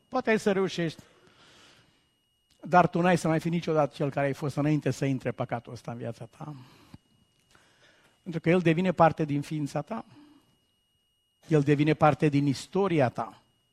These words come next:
Știți ce se întâmplă cu un kilogram de greutate pus pe corp?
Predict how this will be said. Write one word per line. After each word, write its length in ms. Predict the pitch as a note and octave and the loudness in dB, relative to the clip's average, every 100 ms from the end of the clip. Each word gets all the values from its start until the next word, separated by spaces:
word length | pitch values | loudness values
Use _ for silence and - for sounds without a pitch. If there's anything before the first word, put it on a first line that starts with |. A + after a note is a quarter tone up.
| _ _ _ _ - - - - | _ _ _ _ -20 -20 -20 -20
Știți 260 | - C#4+ | -6 -4
ce 100 | - | -2
se 140 | B3+ A#3 | -2 -2
întâmplă 420 | F3+ G#3+ F#3 G3 | -2 -4 -2 -4
cu 140 | D#3+ | -4
un 300 | G3 F3 F#3+ E3 _ | -8 -8 -10 -12 _
kilogram 480 | G3 F3+ E3+ E3 D3 | -6 -6 -4 -4 -2
de 120 | C#3+ | -4
greutate 540 | C#3+ D3 C#3 C#3+ C#3+ | -2 -4 -2 -2 -2
pus 220 | C3 C#3+ | -6 -10
pe 120 | - D#3+ | -6 -8
corp? 540 | - C3 - - - | -4 -6 -6 -16 -20